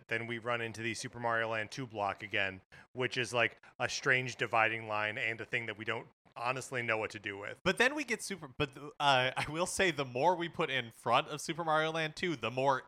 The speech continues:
Speaker 2: in the middle Super Mario Land two becomes, which
Speaker 1: Uh-huh.
Speaker 2: I think is a fitting placement for it.
Speaker 1: Okay, all right.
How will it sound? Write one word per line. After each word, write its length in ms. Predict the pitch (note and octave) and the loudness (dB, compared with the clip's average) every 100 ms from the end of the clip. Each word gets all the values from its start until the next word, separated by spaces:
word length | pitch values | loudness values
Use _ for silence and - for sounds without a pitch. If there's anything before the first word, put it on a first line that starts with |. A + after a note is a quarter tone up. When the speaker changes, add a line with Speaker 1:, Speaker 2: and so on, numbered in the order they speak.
| - | 4
Speaker 2:
in 220 | C#3 C#3+ | 4 4
the 100 | C3+ | 0
middle 400 | A2+ A2+ D3+ F3+ | 4 2 2 0
Super 260 | - F3+ F#3+ | -4 -4 2
Mario 300 | F3+ F#3+ F#3 | 4 4 2
Land 240 | F3+ E3+ | 0 -2
two 180 | F3+ D#3+ | -4 -4
becomes, 600 | B2+ - C3+ D3+ G3 - _ - | -4 -2 -2 -2 -8 -14 _ 0
which 60 | B2+ | 4
Speaker 1:
Uh-huh. 120 | A#2 | 8
Speaker 2:
I 120 | C3 B2+ | 6 6
think 320 | D3 C#3+ C#3 | 0 -6 0
is 440 | C3 A#2+ A2+ - - | 2 2 0 -6 -12
a 60 | |
fitting 280 | - C#3+ C#3 | -8 -6 -6
placement 400 | C#3 A#2 - F2+ | -4 -4 -4 -16
for 180 | - F2 | -14 -8
it. 40 | - | 0
Speaker 1:
Okay, 260 | F3 G3 F3 | 4 4 4
all 120 | F#3+ | 4
right. 160 | F3 | 2